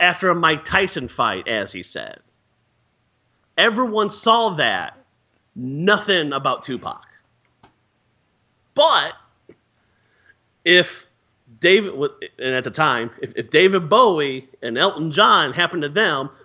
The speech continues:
they're gonna have Bruce Springsteen's house surrounded. You know what I'm saying? I mean,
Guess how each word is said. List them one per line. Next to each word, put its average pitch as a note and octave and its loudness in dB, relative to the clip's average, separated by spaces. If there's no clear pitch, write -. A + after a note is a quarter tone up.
they're F3 0
gonna F#3+ 0
have D#3+ 0
Bruce D#3 -2
Springsteen's D#3+ -2
house C#3+ 0
surrounded. A2 0
You E3 -2
know G#3 2
what G#3+ 2
I'm G#3+ -6
saying? G#3+ -2
I F3+ 2
mean, F#3 4